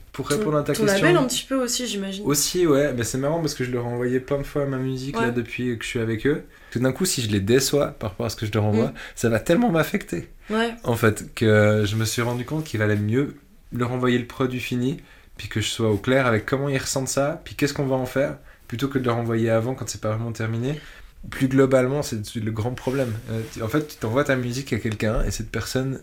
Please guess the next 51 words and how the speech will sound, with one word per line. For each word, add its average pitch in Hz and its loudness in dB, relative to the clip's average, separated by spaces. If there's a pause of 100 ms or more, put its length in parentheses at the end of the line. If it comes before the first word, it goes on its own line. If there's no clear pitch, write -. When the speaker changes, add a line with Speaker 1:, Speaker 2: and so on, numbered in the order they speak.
(140)
Speaker 1:
euh, 101 -2 (500)
n'est 104 2
jamais 117 0
objective 110 -6
et 107 0 (320)
est 104 0
toujours 127 -4
quelqu'un. 104 -4 (120)
<laughs> 110 0 (720)
Et 120 2
donc, 131 4
en 131 6
fait, 139 0 (160)
euh, 110 0
tu - -8
l'as 110 2
envoyé 113 4
à 123 6
quelqu'un 123 0
qui 127 -2
aura 104 0
un 107 0
avis 110 0 (220)
et 107 -2 (200)
quelqu'un 110 -2
d'autre 104 0
aura 98 0
un 95 -2
autre 123 -4
avis. 104 -2
Speaker 2:
Mm. 104 -2
Speaker 1:
Et... 101 -4 (480)
c'est - -4
le 117 2
Speaker 2:
En - 0
fait, 127 2
Speaker 1:
grand 147 4
Speaker 2:
il - 2
y - -4
a - -2
Speaker 1:
problème 143 6
dans 123 2
la 113 4
Speaker 2:
jamais 117 2
Speaker 1:
musique, 220 -6
Speaker 2:
personne, - -2
Speaker 1:
c'est 110 4
Speaker 2:
on - 4
Speaker 1:
l'autre. 185 0
Speaker 2:
dirait, 190 -6
euh, 196 -10